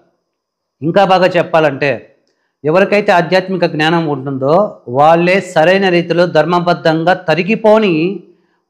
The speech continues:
గొప్ప సంపదను, సైడ్ ఎఫెక్ట్స్ లేనటువంటి సంపదను, నష్టాలు లేనటువంటి సంపదను వాళ్ళు సృష్టించగలుగుతారు. అంతేకాదండి,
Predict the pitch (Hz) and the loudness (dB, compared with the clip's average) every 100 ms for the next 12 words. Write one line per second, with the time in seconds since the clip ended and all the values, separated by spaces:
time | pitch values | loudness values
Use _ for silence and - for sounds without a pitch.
0 | 127 143 - 208 - 165 175 185 156 151 | -6 -6 -2 -2 0 -2 0 0 0 0
1 | 190 214 _ _ _ _ _ - 196 220 | -4 -6 _ _ _ _ _ -4 2 4
2 | 240 240 - - 170 156 214 220 196 196 | 2 2 -4 -4 -4 0 0 0 -4 -6
3 | 175 - 156 165 143 139 175 190 _ _ | -6 -6 -4 -2 -4 -4 -6 -8 _ _
4 | _ - 151 160 - 226 233 202 190 185 | _ -4 -2 -2 -2 0 2 0 -2 -4
5 | 170 165 - 156 160 147 147 127 156 - | -8 -8 -6 -4 -4 -2 -4 -4 -6 -4
6 | 139 156 151 151 - 185 156 139 131 135 | 0 0 0 -8 -8 -4 -2 -2 -2 -4
7 | - - _ _ _ _ _ - - - | -6 -16 _ _ _ _ _ -20 -16 -6
8 | 151 190 170 151 139 120 120 147 | 0 0 2 0 0 -4 -6 -8